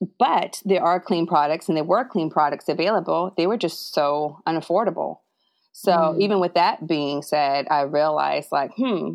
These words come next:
Speaker 1: you know, there is a market, there is a, a platform for this, but it's not for the average, it's not priced for the average consumer.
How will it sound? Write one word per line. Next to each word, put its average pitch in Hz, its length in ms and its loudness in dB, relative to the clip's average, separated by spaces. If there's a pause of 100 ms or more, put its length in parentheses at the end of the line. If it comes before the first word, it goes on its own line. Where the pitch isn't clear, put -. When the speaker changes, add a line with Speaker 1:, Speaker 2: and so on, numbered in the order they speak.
Speaker 1:
you 190 140 2
know, 156 480 -2
there 175 160 2
is 185 180 0
a 190 60 0
market, 151 400 -2
there 143 120 -4
is 160 340 -4
a, 143 260 0
a 156 60 0
platform 156 540 -2
for 147 120 -2
this, 139 340 -2 (120)
but 170 340 2
it's 165 240 -2
not 165 300 0
for 160 100 0
the 147 180 0
average, 147 580 -2 (220)
it's 196 120 2
not 190 180 0
priced 214 480 0
for 175 120 2
the 156 140 2
average 143 440 0
consumer. 147 640 -6